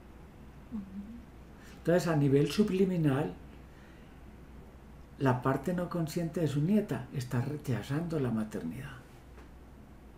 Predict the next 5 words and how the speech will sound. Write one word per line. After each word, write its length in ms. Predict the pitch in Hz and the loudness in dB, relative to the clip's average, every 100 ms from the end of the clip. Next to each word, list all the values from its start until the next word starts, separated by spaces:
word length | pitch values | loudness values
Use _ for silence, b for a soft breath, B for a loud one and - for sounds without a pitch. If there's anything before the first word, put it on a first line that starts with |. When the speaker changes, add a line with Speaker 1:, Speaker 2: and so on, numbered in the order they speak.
| - - - - - B B B B - | -20 -20 -20 -20 -20 B B B B 0
Speaker 2:
¿O 60 | |
estoy 240 | 131 160 160 | 2 4 4
equivocado, 460 | 160 131 127 127 | 6 4 4 4
abuelo? 300 | 135 120 110 117 - 247 - - - - - - - - - - - - - - - - - - - - - - | 4 2 0 -6 -10 -12 -12 -18 -20 -18 -18 -18 -18 -18 -18 -18 -18 -20 -20 -18 -18 -18 -20 -20 -20 -18 -18 -6
Speaker 1:
No, 340 | 185 175 175 | -2 0 0